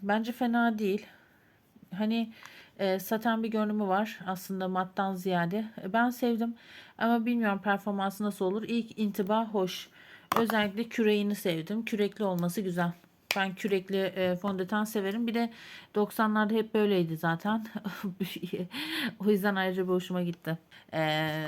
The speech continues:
nostaljik geldi arkadaşlar fondöten. Fondöteni aldık. E,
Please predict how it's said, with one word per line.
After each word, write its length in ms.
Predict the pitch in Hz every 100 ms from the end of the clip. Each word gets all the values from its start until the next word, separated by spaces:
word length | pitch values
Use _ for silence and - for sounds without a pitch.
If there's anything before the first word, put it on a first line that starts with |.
| 151 - 95 95 160
nostaljik 640 | 180 180 - 190 190 190
geldi 280 | 185 170 165
arkadaşlar 760 | 160 165 160 156 165 175 160
fondöten. 640 | 170 185 175 175 196 202 220
Fondöteni 480 | 226 220 220 220 226
aldık. 500 | 220 208 185 - - _ _ - - - - - - - - - _ _ _ _ _ 269
E, 180 | 277